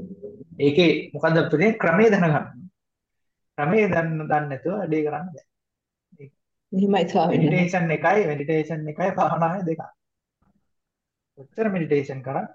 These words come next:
Speaker 1: නිවන් දකින්න බෑ භාවනා කරන්න නැතුව.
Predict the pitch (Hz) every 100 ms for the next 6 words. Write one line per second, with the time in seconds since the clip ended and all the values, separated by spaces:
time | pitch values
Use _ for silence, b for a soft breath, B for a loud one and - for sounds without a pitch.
0 | _ _ _ _ _ _ _ _ _ _
1 | _ _ _ _ 151 160 165 135 127 120
2 | 131 185 180 156 156 151 147 175 175 147
3 | 113